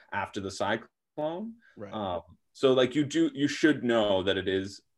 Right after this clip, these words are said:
Speaker 1: it is Vanua. Um, I just, I just, uh, I should have stopped n-, at, uh, at Ga-, at Game Changers and not watched that one too in the last little bit,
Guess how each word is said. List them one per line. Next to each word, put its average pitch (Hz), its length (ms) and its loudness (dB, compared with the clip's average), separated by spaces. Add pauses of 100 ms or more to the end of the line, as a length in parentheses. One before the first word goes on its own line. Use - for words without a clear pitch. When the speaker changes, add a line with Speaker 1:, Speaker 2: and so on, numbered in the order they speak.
Speaker 1:
it 104 120 -2
is 104 200 -2
Vanua. 127 520 -2 (440)
Um, - 480 -10 (240)
I 107 160 0
just, 104 420 0 (460)
I 107 100 0
just, 110 340 -4
uh, 104 460 4
I 104 80 2
should 113 180 -4
have 113 80 -2
stopped 113 460 0 (680)
n-, 104 180 -10 (1120)
at, 107 300 -6
uh, 104 340 2 (840)
at 104 160 -6
Ga-, 117 260 0
at 117 180 -10
Game 123 220 -4
Changers 90 480 -4
and 90 540 -14
not 95 200 -8
watched 98 240 -4
that 98 160 -4
one 95 180 -8
too 104 240 -4
in 90 60 -8
the 90 60 -8
last 85 340 -10
little 87 160 -12
bit, 82 240 -8